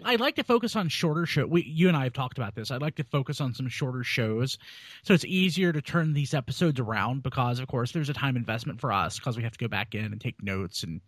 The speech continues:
and everything. So, uh, I, I think next week we can talk about a, a, a short show as well. Um,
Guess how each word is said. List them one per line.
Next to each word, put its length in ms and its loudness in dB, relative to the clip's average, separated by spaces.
and 80 0
everything. 480 -2
So, 380 6
uh, 100 -8
I, 720 -4
I 80 0
think 160 -2
next 260 0
week 200 -4
we 80 -4
can 80 -4
talk 160 -2
about 180 -4
a, 100 -6
a, 280 -4
a 20 2
short 320 -2
show 220 -2
as 120 -8
well. 360 -2
Um, 540 2